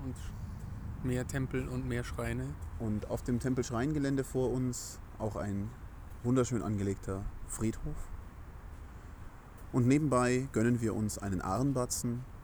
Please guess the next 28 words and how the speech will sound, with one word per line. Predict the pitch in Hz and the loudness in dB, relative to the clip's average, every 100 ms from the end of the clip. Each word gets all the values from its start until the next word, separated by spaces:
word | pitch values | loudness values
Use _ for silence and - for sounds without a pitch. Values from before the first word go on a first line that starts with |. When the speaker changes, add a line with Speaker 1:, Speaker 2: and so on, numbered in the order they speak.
| - - | -14 2
Speaker 2:
und | 131 147 175 - | 4 6 4 0
unser | 110 95 | 0 4
erstes | 110 113 - 107 | 2 2 -2 -2
Glas | 107 98 113 - | 0 2 2 0
japanischen | 104 95 98 107 117 - 95 | -2 -2 0 2 2 2 0
Sake. | - 95 - 139 147 - - - - - - - - - | 2 2 2 0 -2 -6 -8 -8 -4 -4 -2 -2 -2 -2
Es | 113 | 2
handelt | 135 165 | 4 4
sich | 160 143 | 4 4
um | 123 123 123 139 - - - - - - - - - - - - | 6 6 6 4 2 2 2 2 2 2 2 2 2 2 4 6
One | 123 170 | 6 6
Cup | - 139 - - | 4 2 2 -2
von | - 123 98 | 2 4 4
Oseki | 104 - 131 160 147 160 - - - - - | 2 2 4 4 4 4 2 0 -4 -8 2
Jumbo, | 113 143 156 110 80 - - - - | 10 12 12 10 6 2 -4 -6 -4
dreihundert | - 92 104 104 | 2 6 8 8
Milliliter. | 107 107 90 85 - - - - - 139 | 8 6 4 0 -4 -8 -10 -10 -8 -4
Speaker 1:
Wenn | 127 135 | 0 0
schon, | 135 143 131 | -2 -2 0
denn | 139 156 | 0 -2
schon. | - 113 104 - - - - - | -2 -4 -4 -6 -6 -6 -4 0
Speaker 2:
Wir | 113 | 6
kauften | 160 185 170 | 8 8 6
ihn | 139 135 143 147 - - | 8 8 6 2 -8 0
vor | 123 | 4
wenigen | 117 117 113 | 6 6 6
Minuten | 107 120 - 101 | 6 4 2 2
im | 98 98 | 2 0